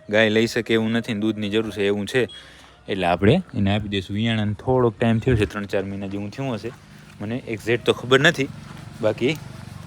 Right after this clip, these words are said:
અત્યારે ત્રણેક લીટર જેવું દૂધ છે, એટલે દૂધ પાય ને જલસા જલસા કરાવે. નાનકડી એવી ગાય, એમ તો એવું કાંઈ નથી.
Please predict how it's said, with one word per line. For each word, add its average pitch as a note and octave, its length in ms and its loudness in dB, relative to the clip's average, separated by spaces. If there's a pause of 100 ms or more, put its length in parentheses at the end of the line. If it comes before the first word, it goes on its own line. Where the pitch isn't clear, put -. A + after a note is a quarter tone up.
(280)
અત્યારે A#2+ 360 6
ત્રણેક C3+ 320 4
લીટર B2 200 2
જેવું A2+ 220 2
દૂધ D3 180 0
છે, - 180 -2
એટલે G2+ 220 0 (1500)
દૂધ E3+ 220 6 (160)
પાય D#3+ 300 10
ને F#2 180 -4
જલસા A2+ 340 2
જલસા G2+ 340 0
કરાવે. D3 340 6
નાનકડી A2+ 420 6
એવી G2+ 180 8
ગાય, C#3 300 10 (840)
એમ A#2+ 180 2
તો B2+ 100 4
એવું C#3+ 260 4
કાંઈ D#3 140 2
નથી. D#3+ 300 0